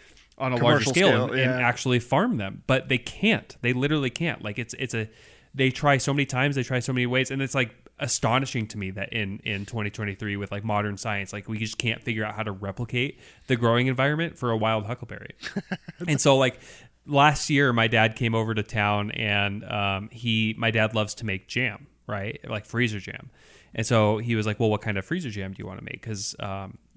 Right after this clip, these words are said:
Speaker 1: in my backyard, we have an apple tree growing and we have a plum tree growing. And,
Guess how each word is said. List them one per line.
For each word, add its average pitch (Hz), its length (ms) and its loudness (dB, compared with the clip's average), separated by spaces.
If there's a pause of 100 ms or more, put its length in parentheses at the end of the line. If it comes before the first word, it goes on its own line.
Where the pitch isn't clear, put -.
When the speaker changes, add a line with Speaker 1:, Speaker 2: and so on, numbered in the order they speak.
(140)
Speaker 1:
in 117 140 -2
my 104 260 2 (140)
backyard, 101 560 0
we 107 80 0
have 95 140 -2
an 98 60 -8
apple 101 260 -6
tree 104 240 -6
growing 98 320 -8
and 98 80 -10
we 95 40 -10
have 92 120 -12
a - 20 -14
plum 98 240 -6
tree 117 220 -4
growing. 131 340 -6 (480)
And, 107 480 2